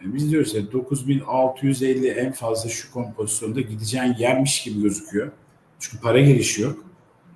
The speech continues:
O tarafı seni oldukça zorlar. "Keşke dokuz sekiz yüzlere gider." deseydim. Yani orada çok rahat dokuz yüz, sekiz yüz elli gözüküyor da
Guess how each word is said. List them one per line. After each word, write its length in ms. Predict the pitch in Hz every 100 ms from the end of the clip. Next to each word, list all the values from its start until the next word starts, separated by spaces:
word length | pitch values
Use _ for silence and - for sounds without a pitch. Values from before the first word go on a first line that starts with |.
| _ _ -
O 160 | 117 120
tarafı 440 | 127 120 127 117
seni 400 | - 123 120 123 -
oldukça 480 | 120 120 123 - 127
zorlar. 480 | 113 120 113 139 -
"Keşke 320 | 123 - 120
dokuz 260 | 120 -
sekiz 340 | - 123 120 107
yüzlere 280 | 98 110 123
gider." 340 | 110 123 123
deseydim. 380 | 127 - 104 90
Yani 180 | 95 98
orada 160 | 101
çok 280 | - 117 -
rahat 200 | 110 110
dokuz 240 | 110 127
yüz, 120 | 120 -
sekiz 280 | 110 120
yüz 100 | 110
elli 220 | 117 113 117
gözüküyor 480 | 113 120 202 226
da 260 | 190 135 -